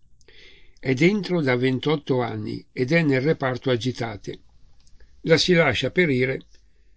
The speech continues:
suppliziata. Chiacchierando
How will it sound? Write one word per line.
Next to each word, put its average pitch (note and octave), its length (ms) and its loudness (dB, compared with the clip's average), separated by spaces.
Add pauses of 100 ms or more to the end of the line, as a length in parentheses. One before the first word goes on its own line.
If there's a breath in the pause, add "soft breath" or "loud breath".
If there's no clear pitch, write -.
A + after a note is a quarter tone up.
(140)
suppliziata. - 1040 -4 (1700)
Chiacchierando E3 840 2